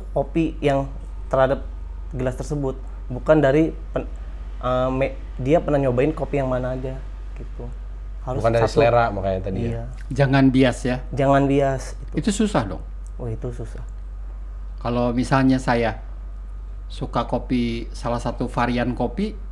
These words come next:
Speaker 3: ke bawah-bawah itu nggak boleh ya?
Speaker 1: Iya.
Speaker 2: Harapannya kopi yang diminum kayak yang selera kita gitu. Padahal nggak.
Speaker 3: Padahal nggak.
Speaker 1: Iya.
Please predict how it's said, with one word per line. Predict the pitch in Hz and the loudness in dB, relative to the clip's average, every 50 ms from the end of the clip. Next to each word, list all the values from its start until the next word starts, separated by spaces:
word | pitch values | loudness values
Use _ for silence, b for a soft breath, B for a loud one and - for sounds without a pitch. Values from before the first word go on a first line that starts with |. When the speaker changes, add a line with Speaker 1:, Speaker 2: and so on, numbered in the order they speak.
| B B B B B B | B B B B B B
Speaker 3:
ke | - - | -6 -2
bawah-bawah | 131 123 123 123 123 117 127 131 139 160 190 190 | 0 2 2 2 2 4 4 6 8 6 6 6
itu | 175 160 214 | 4 0 2
nggak | 196 160 127 | 4 6 8
boleh | 127 143 170 160 | 8 8 8 6
ya? | 135 123 135 156 - - - - - - - | 4 2 0 0 -2 -6 -8 -8 -8 -10 -8
Speaker 1:
Iya. | - 123 123 127 123 120 117 117 117 - - - - - - - - - | -6 -4 -4 -2 -2 -4 -4 -4 -6 -8 -8 -10 -10 -10 -10 -10 -10 -8
Speaker 2:
Harapannya | - 175 185 123 120 113 123 123 143 156 | -6 -2 0 0 2 4 4 6 6 6
kopi | 151 135 127 120 135 123 | 6 6 4 4 6 4
yang | 120 123 127 123 | 6 6 6 4
diminum | 123 123 123 131 151 160 160 | 4 4 4 4 4 4 2
kayak | - - 113 113 113 120 120 123 | 2 2 2 4 4 4 4 4
yang | 127 117 110 | 4 2 0
selera | - 120 113 113 113 110 | 0 2 2 2 2 2
kita | 110 123 120 113 127 117 | 0 0 -2 0 -2 -2
gitu. | 110 104 104 110 - - - - B B B B B B B B | -2 -4 -6 -8 -8 -8 -10 -10 B B B B B B B B
Padahal | - 104 101 107 110 135 143 147 147 | -4 0 0 2 4 4 4 4 4
nggak. | 151 151 143 123 113 110 107 - - - - - - - - - - - | 2 0 0 0 -2 -2 -4 -6 -8 -10 -10 -10 -10 -10 -10 -10 -8 -6
Speaker 3:
Padahal | - 113 104 101 101 117 117 | -4 -4 -2 -2 -2 -2 -2
nggak. | 117 113 107 98 - - - - - | -2 -4 -4 -6 -6 -8 -10 -10 -8
Speaker 1:
Iya. | - 113 113 113 | -6 -6 -6 -8